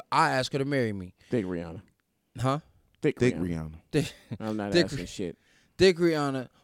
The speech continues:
Speaker 1: But I'm saying,
Speaker 3: Thick
Speaker 1: again,
Speaker 3: Rihanna bad,
Speaker 1: if
Speaker 3: boy.
Speaker 1: you started, if you
Speaker 2: Sure.
Speaker 1: started kicking it with her, though, and you, like, <coughs> once you got to kicking with her, she may, you might be like,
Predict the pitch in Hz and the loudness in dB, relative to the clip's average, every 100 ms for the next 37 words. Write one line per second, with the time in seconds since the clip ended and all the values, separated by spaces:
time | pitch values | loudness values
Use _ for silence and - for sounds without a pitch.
0 | _ 160 156 - 180 165 135 131 175 165 | _ 0 0 0 0 2 0 2 4 4
1 | 82 78 - 101 82 - 156 143 226 - | 2 -4 -4 -2 2 6 6 6 4 4
2 | 208 180 170 160 - - 139 156 196 131 | 4 4 4 0 -4 -2 -2 0 0 4
3 | 170 160 147 123 - - 240 190 139 123 | 6 4 2 -4 -4 0 0 0 0 2
4 | 123 113 107 104 120 131 139 202 180 143 | 2 0 -2 -4 -6 -4 -2 0 2 2
5 | 123 113 - _ _ - - 269 269 302 | 0 -4 -10 _ _ -4 -4 -4 -6 -6
6 | - 262 - - 180 110 143 175 - 185 | -6 -8 -8 -10 -10 -8 4 4 6 0
7 | 127 160 185 170 160 - 240 175 175 160 | 6 6 6 2 2 2 2 6 6 6
8 | 135 - 262 240 208 196 151 247 392 208 | 2 2 2 6 6 4 0 -6 -2 -2
9 | 196 202 190 180 | 0 2 2 2